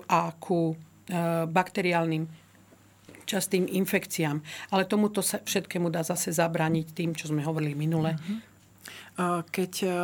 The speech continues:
Speaker 2: žena teda príde s tým, že mne je tak zlé, pani doktorka, že ja by som si možno aj tú hormonálnu substitučnú liečbu dala,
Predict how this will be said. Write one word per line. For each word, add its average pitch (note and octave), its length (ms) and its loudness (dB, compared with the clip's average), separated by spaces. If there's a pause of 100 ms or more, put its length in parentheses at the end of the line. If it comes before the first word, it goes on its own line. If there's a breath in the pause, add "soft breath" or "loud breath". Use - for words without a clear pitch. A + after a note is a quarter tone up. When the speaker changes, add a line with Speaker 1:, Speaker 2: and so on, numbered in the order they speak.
(1080)
Speaker 2:
žena F#3+ 280 4
teda F#3 240 0
príde F3 320 0
s F3+ 120 -2
tým, E3+ 200 2
že F3 120 2
mne F3+ 240 4
je F#3+ 80 2
tak F#3 160 0
zlé, E3 240 2
pani E3+ 240 -2
doktorka, E3 560 -4
že D#3 160 -2
ja D3 80 0
by F3 80 -2
som F#3+ 200 0
si F#3+ 120 -2
možno D#3+ 320 -2
aj D#3+ 160 -2
tú E3 80 -6
hormonálnu E3 500 -2
substitučnú F#3 720 -6
liečbu E3 460 -4
dala, E3 400 -2